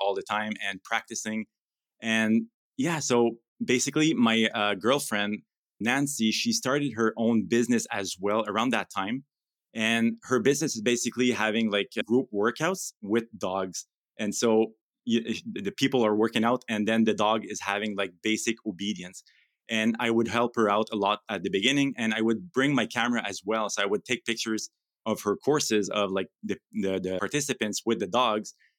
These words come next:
And that would kind of help her out with her social media. But for me, I would use that for my portfolio as well. So at that time, you know, she kind of noticed that I really love, uh, photography. So she gifted me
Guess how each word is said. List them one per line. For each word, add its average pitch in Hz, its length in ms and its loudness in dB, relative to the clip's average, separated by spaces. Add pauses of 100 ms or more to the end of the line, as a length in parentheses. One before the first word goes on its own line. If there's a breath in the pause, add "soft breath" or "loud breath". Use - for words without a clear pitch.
(260)
And 110 360 2
that 127 180 2
would 120 160 2 (200)
kind 120 140 0
of 113 180 2
help 120 220 0
her 107 120 4
out 107 260 2
with 107 140 0 (180)
her 95 100 -2
social 101 400 0
media. 117 440 2 (420)
But 110 160 0
for 120 180 2
me, 131 240 6
I 117 140 0
would 107 260 2
use 113 220 2
that 117 240 0
for 104 100 0
my 101 240 0
portfolio 107 640 2
as 98 240 -4
well. 98 320 -2 (640)
So 120 460 2 (100)
at 123 100 -2
that 110 140 2
time, 120 160 2
you 117 100 4
know, 113 140 4
she 104 320 -2
kind 113 180 0
of 98 160 -2 (440)
noticed 117 420 4
that 110 180 2
I 113 60 0
really 113 400 4
love, 110 280 2 (140)
uh, 95 140 0
photography. 117 560 -2
So 113 240 0
she 113 440 2
gifted 127 280 0
me 104 240 0